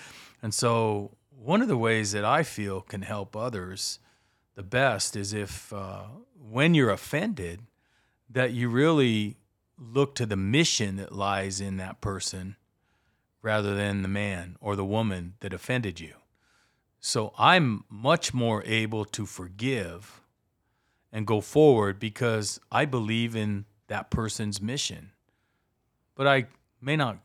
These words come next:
like the guy or the gal, but I believe in their mission. And I think that's what Jesus does with us, man. He believes in us.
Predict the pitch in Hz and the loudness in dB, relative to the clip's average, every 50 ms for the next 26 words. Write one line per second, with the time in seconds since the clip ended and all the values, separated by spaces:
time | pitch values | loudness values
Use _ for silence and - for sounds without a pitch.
0 | _ _ _ _ _ - 113 104 123 151 196 202 - _ - 87 82 - 76 76 | _ _ _ _ _ -20 -6 -2 0 2 2 0 -2 _ -18 -16 -12 -10 -10 -10
1 | 76 - - - _ _ _ _ _ _ _ _ _ _ _ _ _ _ _ - | -10 -12 -16 -20 _ _ _ _ _ _ _ _ _ _ _ _ _ _ _ -2
2 | 117 117 101 104 101 95 101 95 87 82 92 101 - _ _ _ _ _ _ _ | -2 0 0 0 -2 -2 -4 -4 -6 -8 -12 -16 -20 _ _ _ _ _ _ _
3 | - 127 120 120 120 113 117 120 113 123 135 139 127 120 110 107 104 101 101 113 | -2 2 4 4 4 4 2 0 2 4 4 4 4 4 2 2 2 0 0 0
4 | 143 151 - - 101 87 90 104 143 165 170 - 165 156 135 - - - 180 - | 0 -2 -2 -4 -6 -8 -10 -8 -8 -8 -6 -6 -6 -6 -4 -4 -6 -6 -6 -4
5 | - 139 127 120 - _ - _ _ _ _ _ - 104 101 104 113 143 170 156 | -4 -4 -4 -4 -6 _ -20 _ _ _ _ _ -20 -12 -6 -2 -2 -2 -2 -2
6 | 127 110 101 101 - - - - - _ _ _ _ _ _ _ _ _ _ _ | -4 -6 -6 -6 -6 -6 -6 -8 -10 _ _ _ _ _ _ _ _ _ _ _
7 | _ _ _ 107 104 120 120 135 139 113 117 139 143 135 165 226 269 - - - | _ _ _ -6 -2 0 2 2 2 2 2 2 4 4 2 0 -2 -4 -6 -6
8 | - 90 90 95 110 135 143 _ _ _ _ _ _ _ _ _ _ _ - 143 | -6 -10 -14 -18 -20 -20 -20 _ _ _ _ _ _ _ _ _ _ _ -14 -12
9 | 123 110 107 131 127 123 123 143 175 202 208 151 120 104 101 90 82 76 76 - | -12 -8 -6 -4 -4 -2 -2 -2 -2 -4 -4 -4 -4 -4 -6 -6 -8 -10 -14 -14
10 | - - - - - - | -14 -12 -12 -12 -12 -14